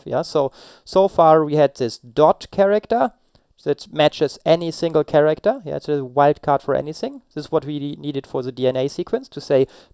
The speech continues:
dot, dot, dot means split into three individual letters. Yeah, dot, dot, dot, and you can see here it immediately shows you,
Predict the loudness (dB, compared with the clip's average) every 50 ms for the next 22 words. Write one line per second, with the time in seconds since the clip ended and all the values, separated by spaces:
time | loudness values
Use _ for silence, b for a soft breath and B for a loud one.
0 | _ 4 4 4 4 4 0 0 0 0 0 0 0 0 -4 -10 -12 -12 -12 -12
1 | -14 -16 -12 _ -4 -2 -2 -2 -8 -14 -12 -12 -12 -12 -12 -16 -14 -10 -8 -8
2 | -6 -6 -6 -8 -6 -4 -2 0 0 0 0 0 -2 -4 -4 -8 -12 -10 -10 -10
3 | -10 -12 B B B B B B B B _ 2 2 4 2 0 0 2 2 2
4 | 2 0 -2 -8 -8 -8 -6 -6 -6 -6 -6 -10 -8 -8 -4 -2 -2 -2 -2 -4
5 | -8 -8 -10 -10 -12 -12 -12 -4 -2 0 0 0 -2 -6 -6 -6 -6 -4